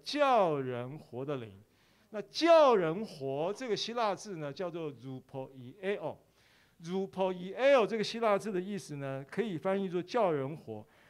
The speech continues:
但是呢，比较白的、直接的翻译呢，意思就是激活，意思就是死活着。由它，它是动词，并且它是主动的形式，啊，让你可以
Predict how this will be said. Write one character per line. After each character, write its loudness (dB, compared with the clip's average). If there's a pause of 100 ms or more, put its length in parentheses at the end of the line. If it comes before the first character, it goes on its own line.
(140)
但 -2
是 -6
呢， 0
比 -6
较 4
白 0
的、 2
直 -12
接 -4
的 2
翻 -2
译 -4
呢， -4
意 -8
思 -14
就 -12
是 -12 (340)
激 -4
活， -8 (840)
意 -6
思 -8
就 -4
是 -6 (120)
死 -8
活 -2
着。 -6 (1200)
由 2
它， -2
它 -4
是 -14
动 -4
词， -12
并 -10
且 -10 (300)
它 -6
是 -8
主 -14
动 -2
的 -4
形 -10
式， -16 (500)
啊， -12 (240)
让 0
你 -10
可 -10
以 -10